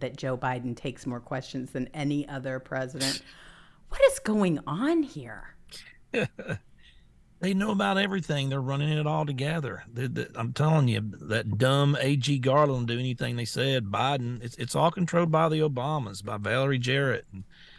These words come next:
Speaker 2: and Susan Rice, the same group. That's what they always said in Obama. We learned about it on T V.
Speaker 1: Mm-hmm. Oh
Speaker 2: They
Speaker 1: my
Speaker 2: said that about the
Speaker 1: gosh.
Speaker 2: Benghazi raid, <laughs> for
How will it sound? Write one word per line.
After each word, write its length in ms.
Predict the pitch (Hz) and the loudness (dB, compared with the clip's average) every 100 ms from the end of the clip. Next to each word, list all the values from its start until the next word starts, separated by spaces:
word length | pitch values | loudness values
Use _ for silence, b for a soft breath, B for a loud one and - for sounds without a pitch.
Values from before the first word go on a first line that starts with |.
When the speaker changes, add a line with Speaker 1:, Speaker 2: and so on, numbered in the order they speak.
| B - | B -8
Speaker 2:
and 120 | 101 | -4
Susan 420 | 120 131 127 135 | 2 2 4 2
Rice, 400 | 127 143 117 110 | 4 4 2 -2
the 80 | 117 | -4
same 400 | - 123 143 143 | -2 0 2 2
group. 220 | 156 160 | 0 0
That's 180 | 131 - | -2 -2
what 280 | 151 165 175 | 2 2 4
they 100 | 196 | 2
always 340 | 202 208 190 | 2 2 0
said 220 | - 214 | -2 -2
in 60 | 208 | -2
Obama. 460 | 196 214 220 135 | -2 -2 0 0
We 120 | 151 185 | 0 2
learned 260 | 165 190 | 2 2
about 260 | 180 196 202 | 2 2 2
it 100 | 202 | 0
on 180 | 214 185 | -2 -2
T 240 | 214 226 | -2 0
V. 300 | 233 240 208 | 0 -2 0
Speaker 1:
Mm-hmm. 680 | 247 254 196 196 196 175 170 165 - _ _ _ - | 0 0 -2 -4 -2 -4 -6 -8 -16 _ _ _ -4
Oh 120 | 196 | 0
Speaker 2:
They 100 | 180 | 2
Speaker 1:
my 60 | 151 | 2
Speaker 2:
said 160 | 160 | 2
that 160 | 180 180 | 2 2
about 200 | 190 208 | 2 0
the 60 | |
Speaker 1:
gosh. 160 | 185 208 | 0 0
Speaker 2:
Benghazi 580 | 175 147 185 220 170 147 | 2 2 4 2 0 -2
raid, 380 | 147 156 139 180 | 0 2 0 -4
<laughs> 0 | |
for 260 | - 190 | -4 -4